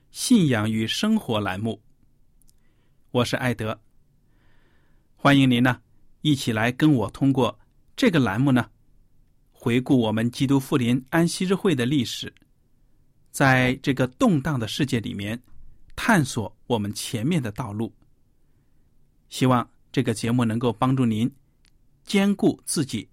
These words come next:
对耶稣基督的信心，明白自己加入基督复临安息日会的身份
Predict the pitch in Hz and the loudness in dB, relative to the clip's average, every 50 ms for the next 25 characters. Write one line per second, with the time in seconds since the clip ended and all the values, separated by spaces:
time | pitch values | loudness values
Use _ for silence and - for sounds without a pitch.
0 | _ - _ - 127 104 92 101 113 131 131 131 - - 139 131 - 143 139 139 | _ -10 _ -4 -2 -2 -2 -2 0 0 0 0 0 -2 -2 -2 0 -2 0 0
1 | 135 117 107 - - - 214 139 - - - 120 117 - - _ _ _ _ _ | 0 -2 -2 -4 0 0 0 0 -2 -2 -2 -2 -2 -2 -6 _ _ _ _ _
2 | _ _ _ _ _ _ _ _ _ _ _ _ - 117 113 117 135 139 131 113 | _ _ _ _ _ _ _ _ _ _ _ _ -4 -2 0 2 2 2 0 -2
3 | 110 107 - - 135 107 - - - - - _ _ _ _ _ _ _ _ _ | -4 -4 -2 -2 -2 -2 -4 -10 -14 -14 -16 _ _ _ _ _ _ _ _ _
4 | _ - 131 120 117 117 110 107 - 127 120 120 123 123 - 156 135 120 120 127 | _ -2 0 0 0 0 -4 -2 -2 0 0 0 -2 0 0 -2 0 0 0 0
5 | - 139 139 139 - - 175 156 143 - 202 160 117 - - - - 185 190 185 | 2 0 0 0 0 -2 -2 -2 0 0 0 0 0 -2 -8 -4 -2 -2 -2 0
6 | - - 190 135 | -2 -2 -2 -2